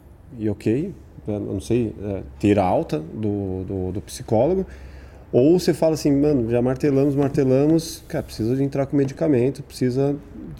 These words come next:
de, de psiquiatra", né? Como, como identificar esse momento de que, é, só o tratamento psicológico não é suficiente, que a gente precisa entrar com medicamento também? Como que é essa?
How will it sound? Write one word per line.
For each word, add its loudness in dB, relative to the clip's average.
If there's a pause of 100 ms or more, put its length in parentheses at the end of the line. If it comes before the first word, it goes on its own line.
(360)
de, -6
de -2
psiquiatra", 0 (200)
né? 2 (340)
Como, 4 (320)
como 2
identificar 4 (120)
esse -2
momento 4
de -6
que, 0 (380)
é, -2
só 0
o 0
tratamento -2
psicológico -2 (220)
não 0
é -2
suficiente, -4 (360)
que -4
a -2
gente -6
precisa -2
entrar 0
com -8
medicamento -6
também? -8
Como -4
que -6
é -6
essa? -16